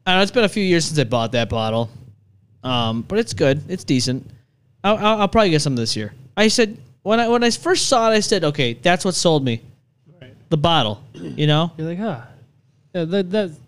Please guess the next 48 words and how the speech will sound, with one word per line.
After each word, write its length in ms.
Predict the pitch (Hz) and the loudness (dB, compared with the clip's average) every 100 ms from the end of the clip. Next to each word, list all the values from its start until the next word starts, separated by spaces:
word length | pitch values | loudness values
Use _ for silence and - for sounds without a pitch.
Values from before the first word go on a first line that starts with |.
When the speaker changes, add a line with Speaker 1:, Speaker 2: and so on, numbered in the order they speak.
| _ | _
Speaker 2:
that's 160 | 254 175 | -6 -6
a 80 | |
nice 220 | 151 190 185 | -6 -6 -8
bottle. 260 | 247 240 | -10 -6
Speaker 1:
That's 160 | 185 202 | -4 -4
a, 60 | - - _ - | -8 -14 _ 0
that's 260 | 247 262 | 2 2
a 40 | 247 | 4
nice 220 | 277 262 | 4 4
bottle 460 | 208 269 285 220 | 4 4 4 2
there. 320 | 165 147 123 107 151 | 2 2 0 -6 -4
Yeah. 280 | 208 170 - | 0 0 0
Speaker 2:
Yeah, 220 | - 226 147 - - | -8 -12 -12 -16 -18
that's 120 | 185 190 | -8 -4
Speaker 1:
Yeah. 120 | 147 | -2
Speaker 2:
stand 220 | 127 123 | -4 -12
on 140 | 113 110 | -18 -16
that. 320 | 113 180 180 | -12 -12 -10
Speaker 1:
Yeah, 180 | - 196 | -4 2
I, 60 | 214 | 4
I, 420 | 240 277 392 415 | 4 2 0 -2
I 40 | 320 | -2
stand 580 | - - 185 123 101 | -2 -4 -4 -8 -10
on 380 | 101 104 147 220 | -18 -12 -10 -8
that. 60 | 202 | -10
Yeah. 280 | 127 - 131 | -12 -14 -8
I, 80 | 160 | -4
I 460 | 202 208 220 262 285 | -2 2 2 4 4
didn't 120 | 240 | 4
build 180 | 196 233 | 4 4
a 60 | 175 | 2
frame 340 | - 151 131 | 2 2 2
around 300 | 104 62 67 | -2 -8 -14
it. 100 | - - _ - | -16 -20 _ -20
Speaker 2:
Yep. 140 | 131 - _ | -20 -20 _
Speaker 1:
And 100 | 185 | 0
I 60 | 175 | 2
did. 280 | 160 92 - - _ _ | 2 -2 -6 -20 _ _
And 80 | 143 | -4
I 60 | |
drank 300 | 143 110 64 - | -2 -4 -12 -18
it. 60 | - - _ _ - | -20 -20 _ _ -2
And 80 | |
it 40 | 220 | 0
was 120 | 277 | 2
good. 200 | 370 381 | 2 2
Speaker 2:
Drink 220 | 185 | 0
it. 40 | 147 | -6